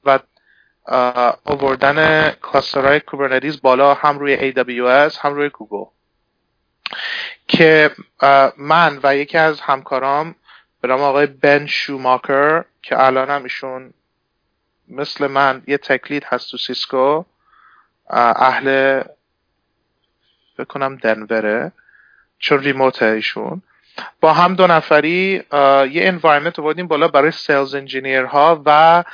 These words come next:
دیو ایونجلیست های سیسکو که اینها می‌تونن بیان و از این کوبرنتیز کلاستر یه نیم اسپیس رو برای خودشون رجیستر کنن. همش هم اتوماتیک کرده بودیم با سرویس هایی که نوشته بودیم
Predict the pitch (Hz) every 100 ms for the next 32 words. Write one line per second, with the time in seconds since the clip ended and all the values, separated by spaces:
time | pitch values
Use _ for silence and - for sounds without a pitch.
0 | - - _ 151 147 147 139 131 131 131
1 | 131 127 - - 143 170 170 165 165 160
2 | - - - 143 156 127 143 _ - -
3 | - _ - - 151 151 147 165 170 170
4 | 180 165 170 170 175 170 170 170 - _
5 | _ 139 139 135 131 151 156 - 139 135
6 | 131 127 - - 131 - - 143 151 160
7 | 165 170 _ - - _ _ 135 156 156
8 | 143 - - 147 - 156 147 131 135 160
9 | 156 160 147 123 - - 139 - 165 165
10 | 160 156 143 139 - 160 131 131 123 120
11 | 131 - 110 101 107 139 143 139 127 -
12 | - 127 117 - 123 - 131 113 110 117
13 | 117 120 139 180